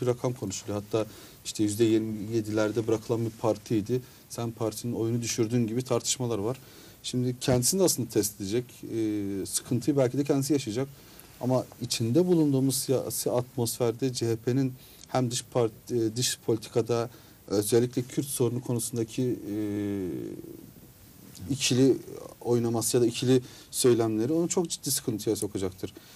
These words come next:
Belki de kendi intiharı olacaktır. Bu bence çok referanduma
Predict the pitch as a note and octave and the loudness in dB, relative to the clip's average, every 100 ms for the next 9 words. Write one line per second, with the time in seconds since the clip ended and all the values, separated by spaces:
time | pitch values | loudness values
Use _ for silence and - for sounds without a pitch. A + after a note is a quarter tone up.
0 | G2+ G2 - A2 A#2+ B2+ D3+ D3+ C#3 C#3 | -16 -16 -10 0 0 2 2 4 4 6
1 | F3 - D#3+ E3 D3+ A#2+ G#2 G#2+ G#2+ A2+ | 4 4 4 6 4 2 0 -4 -6 -4
2 | A#2 A#2+ B2 C3 B2 C3+ C3+ A#2+ B2 B2+ | 0 0 2 0 2 -2 0 0 2 2
3 | B2+ B2+ C3 B2 C3 | 2 0 0 0 0